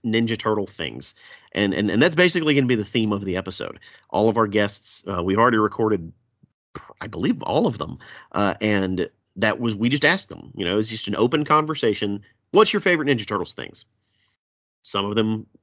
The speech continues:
answered with characters, some answered with movies, some answered with video games. We wanna know yours. So give us a call. As I said, the number is six five seven,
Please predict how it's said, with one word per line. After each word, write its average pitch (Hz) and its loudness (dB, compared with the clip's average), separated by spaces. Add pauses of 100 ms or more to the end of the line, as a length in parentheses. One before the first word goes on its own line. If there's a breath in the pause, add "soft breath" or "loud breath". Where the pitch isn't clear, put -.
(140)
answered 101 -2
with 101 -4
characters, 120 -2
some 104 -4
answered 92 -6
with 78 -8
movies, 113 2
some 98 -2
answered 87 -6
with 76 -8
video 107 4
games. 98 0 (280 loud breath)
We 139 6
wanna 180 4
know 156 4
yours. 104 -2 (340 soft breath)
So 92 -2
give 147 2
us 170 -8
a 165 -8
call. 139 2
As 117 -2
I 120 -8
said, 107 -4
the 92 -2
number 131 2
is 107 0
six - -8
five 135 0
seven, 98 -4